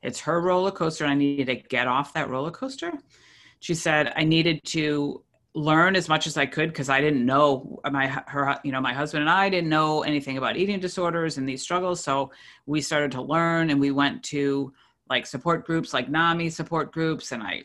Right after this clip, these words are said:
read books and things like that. That's what she said was her second thing. And the third thing, she said, "I got help for myself."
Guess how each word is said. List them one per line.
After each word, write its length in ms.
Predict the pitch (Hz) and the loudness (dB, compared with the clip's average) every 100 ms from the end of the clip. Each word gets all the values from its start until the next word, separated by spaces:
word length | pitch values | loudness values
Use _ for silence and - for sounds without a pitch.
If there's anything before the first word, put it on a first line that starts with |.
| _ | _
read 340 | - 180 180 160 | -2 2 2 2
books 300 | 165 160 160 | 0 0 -4
and 80 | |
things 200 | 147 151 | -2 -2
like 160 | 143 139 | -2 -4
that. 160 | - - | -6 -8
That's 200 | 131 - | -12 -12
what 60 | |
she 100 | 160 | -10
said 240 | 143 151 139 | -6 -4 -2
was 160 | 127 | -4
her 60 | 127 | -6
second 360 | 127 147 185 - | -8 -8 -8 -8
thing. 140 | 202 | -4
And 100 | 165 | -2
the 100 | 139 | -2
third 340 | 135 147 185 | -2 -2 -2
thing, 300 | 214 320 349 330 - _ | -4 -6 -6 -8 -16 _
she 160 | - 175 | -8 -6
said, 180 | 165 135 | -4 -2
"I 80 | |
got 260 | 127 113 117 | -2 0 -2
help 220 | 123 - | -4 -10
for 140 | - 110 | -12 -14
myself." 640 | 104 - 98 90 - | -14 -14 -14 -14 -16